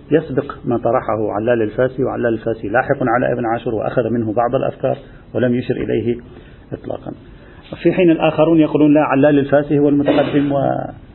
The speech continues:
وال-، يعني، أفضل من ابن عاشور. تعرف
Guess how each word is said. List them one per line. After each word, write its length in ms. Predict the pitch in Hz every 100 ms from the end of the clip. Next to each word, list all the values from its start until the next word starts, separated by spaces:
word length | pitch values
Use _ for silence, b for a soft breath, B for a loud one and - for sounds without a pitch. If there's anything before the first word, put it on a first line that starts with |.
| -
وال-، 460 | 135 131 - - - 127
يعني، 540 | 113 110 113 113 -
أفضل 280 | 139 143 135
من 140 | 135 139
ابن 160 | 135
عاشور. 340 | 120 127 143 139
تعرف 320 | 139 123